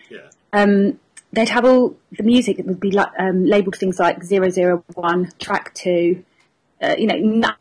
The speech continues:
Speaker 2: absolutely <laughs> no, where I was working anyway, there was no sort of coherent,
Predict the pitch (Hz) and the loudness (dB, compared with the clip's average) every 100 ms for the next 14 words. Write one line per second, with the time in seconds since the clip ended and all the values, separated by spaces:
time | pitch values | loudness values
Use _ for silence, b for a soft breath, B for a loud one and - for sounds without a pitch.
0 | _ - - - - 208 180 202 - - | _ -6 -6 -6 -4 -4 -2 -6 -6 -8
1 | - 226 214 196 190 208 214 214 170 147 | 0 4 6 4 2 2 4 4 0 -6
2 | - 185 175 170 175 196 214 214 196 190 | -8 -8 -6 -4 -4 -2 -2 0 0 -2
3 | - - - 180 _ _ _ 208 185 170 | -8 -8 -10 -10 _ _ _ -4 -4 -4